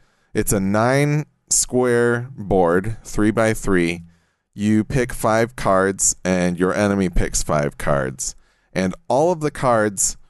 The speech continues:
basically have four numbers in a cross configuration.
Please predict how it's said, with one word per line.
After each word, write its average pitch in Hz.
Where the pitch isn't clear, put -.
basically 117
have 107
four 120
numbers 101
in 90
a 85
cross 85
configuration. 82